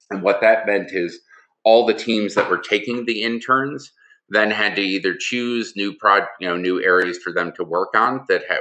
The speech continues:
were previously open sourced or open source the code. Um, much to our, I guess I would say, pleasant surprise, uh, we found that the vast majority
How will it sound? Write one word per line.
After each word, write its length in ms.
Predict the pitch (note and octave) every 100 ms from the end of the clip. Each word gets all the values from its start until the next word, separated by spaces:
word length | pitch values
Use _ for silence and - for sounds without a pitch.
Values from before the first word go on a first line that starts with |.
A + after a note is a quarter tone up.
| -
were 140 | F2+
previously 640 | F2+ - F#2+ F2+ F2+ F#2 E2+
open 240 | E2 E2
sourced 440 | E2 - A#2 B2+ - - _ - - _
or 440 | F2+ G2 F#2+ F#2 F2
open 320 | F2 F2+ E2+
source 360 | - E2+ D#2 -
the 100 | C#2+ -
code. 960 | C2+ - _ _ _ _ _ _ -
Um, 680 | F2 E2 E2+ E2+ E2+ E2+ E2+ _ _ _ _ _ -
much 400 | G2 A2 A#2+ -
to 180 | A2+ F#2+
our, 420 | F2 F2 E2+ E2+ - _ _ _
I 60 | F2+
guess 200 | G#2 -
I 80 | D#2
would 160 | D2
say, 600 | - E2 D#2 D#2 D2+ D2+ -
pleasant 400 | - A2+ A2 G#2
surprise, 760 | - G2 - F2 G2+ - G#3+ - - - - _
uh, 240 | F#2 F#2+ F#2
we 120 | G2+
found 320 | - G#2+ G#2+
that 100 | G2
the 80 | F#2+
vast 420 | E2 F2 G2 -
majority 840 | G#2 D2+ E2 F2+ G2 - B2+ C3+